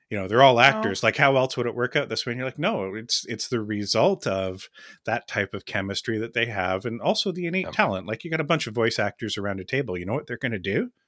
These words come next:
Speaker 2: They're gonna
Speaker 1: Act.
Speaker 2: voice act. Yeah.
Speaker 1: Well.
Speaker 2: Well, I mean, there's, yeah, like, there's also, like, the improv skill that exists around that table is, is
Speaker 1: Yeah.
Speaker 2: remarkable.
Speaker 1: Bonkers.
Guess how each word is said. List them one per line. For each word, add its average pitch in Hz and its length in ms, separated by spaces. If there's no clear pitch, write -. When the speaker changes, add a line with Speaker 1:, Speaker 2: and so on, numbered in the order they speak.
Speaker 2:
They're 101 100
gonna 120 140
Speaker 1:
Act. 113 60
Speaker 2:
voice 143 220
act. - 460
Yeah. - 400
Speaker 1:
Well. 139 320
Speaker 2:
Well, 170 220
I - 40
mean, 185 200
there's, 139 280
yeah, 185 280
like, 139 220
there's 147 160
also, 190 260
like, 139 160
the 131 100
improv 123 460
skill 78 300
that 82 120
exists 87 400
around 90 220
that 80 200
table 82 340
is, 76 160
is - 160
Speaker 1:
Yeah. 214 120
Speaker 2:
remarkable. - 500
Speaker 1:
Bonkers. - 640